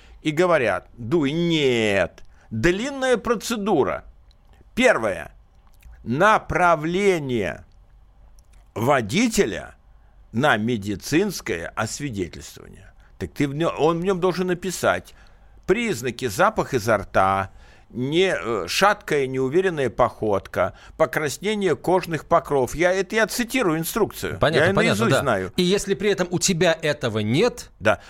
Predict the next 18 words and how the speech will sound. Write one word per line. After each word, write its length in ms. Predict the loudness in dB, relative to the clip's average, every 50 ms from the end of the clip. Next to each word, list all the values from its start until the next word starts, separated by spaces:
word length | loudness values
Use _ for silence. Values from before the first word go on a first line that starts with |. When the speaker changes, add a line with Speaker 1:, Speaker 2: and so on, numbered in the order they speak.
| -18 -8
Speaker 1:
О, 240 | -2 0 2 2 2 4
а 140 | 4 4
он 160 | 4 4 0 -2
говорит: 360 | 0 0 0 0 0 -2 -4
«Есть, 180 | -6 -4 -4
но 80 | -4 -2
неважно». 560 | -2 0 2 2 0 0 -2 -8 -14 -16 -16 -18 -20 -20 -20 -20 -20 -20 -20 -10
Теперь 320 | -4 -4 -2 0 0 0 2
дальше. 360 | 2 2 2 2 0 -4 -2
Врач 280 | 0 2 0 0 0 -2
говорит: 380 | -2 0 0 0 0 -2 -4
«Ну, 80 | -2 0
давай 280 | 2 2 4 2 2
подуем 460 | 0 0 0 0 0 -2 -4 -4 -4 -6
в 40 |
трубочку, 540 | -4 -2 -2 -2 -2 -4 -6 -8 -8 -8 -2
давай». 380 | 0 0 2 2 0 -2 -4 -10 -20 -20 -20 -20 -20 -20 _ -20 -20 _ _ _ _ _ -10
Стоп! 880 | -6 -4 -4 -2 0 2 2 4 4 4 4 4 4 2 0 -2 -6